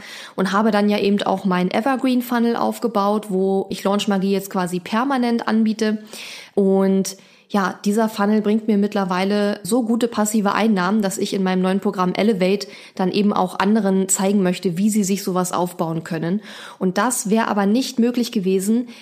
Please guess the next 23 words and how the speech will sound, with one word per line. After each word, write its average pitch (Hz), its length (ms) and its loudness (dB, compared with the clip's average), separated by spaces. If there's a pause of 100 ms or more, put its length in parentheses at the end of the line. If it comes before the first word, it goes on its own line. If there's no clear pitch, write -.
(100)
hätte 226 260 0
ich - 160 -2
nicht 233 220 0
gesagt, 196 420 0
"Ich 208 100 -6
fokussiere 262 760 0
mich 233 180 2
jetzt 202 180 -4
wirklich 226 400 0
auf 220 260 0
Launch 202 280 2
Magie, 214 300 0
auf 214 180 0
dieses 208 300 -2
Signature-Programm." 190 920 -2 (480)
Und 196 220 2
ich 185 160 -2
habe, 247 240 2
obwohl 220 280 2
das 240 180 -2
Programm 220 400 0
jetzt 220 200 0
schon, 214 460 2